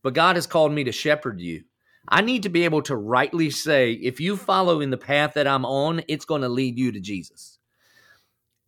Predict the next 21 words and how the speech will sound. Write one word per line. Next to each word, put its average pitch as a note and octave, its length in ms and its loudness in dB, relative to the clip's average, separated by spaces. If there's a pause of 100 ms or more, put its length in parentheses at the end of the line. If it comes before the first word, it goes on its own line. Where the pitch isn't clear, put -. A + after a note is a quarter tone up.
And B2+ 380 4 (100)
there D#3 200 4
is G#3 340 4
that G3+ 180 0
kind F#3+ 220 0
of C3 60 -8
trust E3+ 360 0
relationship D3+ 680 -2
that A#2+ 140 -6
people D#3+ 240 -2
at C3+ 120 0
churches D3 640 -4 (400)
ought E3 300 0
to E3+ 80 -4
be D3+ 180 2
able C#3 160 2
to B2+ 80 0
have C#3+ 300 2
with A2+ 120 -8
their A2+ 160 -4
leadership. A#2 680 -4